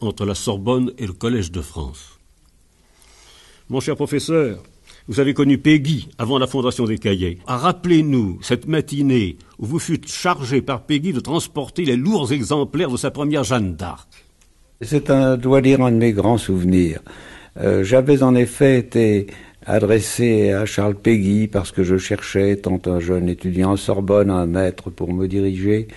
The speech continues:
Speaker 2: J'avais connu Péguy à la librairie Charles Bellet,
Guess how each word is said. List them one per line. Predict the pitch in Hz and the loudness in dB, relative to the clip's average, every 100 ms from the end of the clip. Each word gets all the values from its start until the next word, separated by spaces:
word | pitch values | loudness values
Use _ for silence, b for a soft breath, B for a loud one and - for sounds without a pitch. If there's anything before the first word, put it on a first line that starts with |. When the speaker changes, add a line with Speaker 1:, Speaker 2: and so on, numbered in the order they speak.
| B B B | B B B
Speaker 2:
J'avais | - 104 107 | 2 4 4
connu | 104 104 104 | 4 4 4
Péguy | 98 107 90 110 123 131 - B B - - | 4 2 4 4 4 2 -4 B B -10 -2
à | 98 | 2
la | 95 95 | 4 4
librairie | 98 95 90 92 95 87 85 87 | 2 2 2 4 2 2 -2 -4
Charles | - - 92 92 | -6 -2 0 0
Bellet, | 87 92 104 101 110 117 | 0 2 4 4 2 0